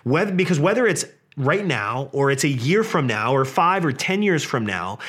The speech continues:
if you want to predictably acquire new customers and grow your revenue, you have to commit to figuring this out. It's not if it's gonna work, it's, it's what that looks like for you and when that happens. And you get to dictate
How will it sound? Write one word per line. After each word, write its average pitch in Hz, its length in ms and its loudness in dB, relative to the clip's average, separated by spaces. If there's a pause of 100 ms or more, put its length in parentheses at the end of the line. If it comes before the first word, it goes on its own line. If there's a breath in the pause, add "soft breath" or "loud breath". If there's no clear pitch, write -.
(160 loud breath)
if 165 180 2
you 180 160 2
want 302 220 0
to 190 220 0
predictably 190 840 0
acquire 147 420 0
new 131 180 0
customers 156 600 -4 (240 loud breath)
and 156 160 2
grow 120 220 0
your 156 180 2
revenue, 120 500 0 (340 loud breath)
you 233 240 0
have 202 580 -2
to 214 120 -4
commit 190 600 0
to 156 100 0
figuring 127 840 -2 (180 loud breath)
this 113 300 -2
out. 160 360 -2 (500)
It's - 140 -2
not 196 340 0
if 190 240 0
it's 175 160 0
gonna 185 160 2
work, 170 240 2
it's, 151 160 -2 (180)
it's - 200 -4
what 147 240 0
that 190 120 0
looks 170 200 0
like 156 100 0
for - 80 -4
you 135 240 0
and 135 220 0
when 120 260 0 (220 loud breath)
that 117 160 -2
happens. 113 500 -4 (240 loud breath)
And 127 140 -2
you 160 580 0
get 170 200 -2
to 165 120 0
dictate 135 880 -4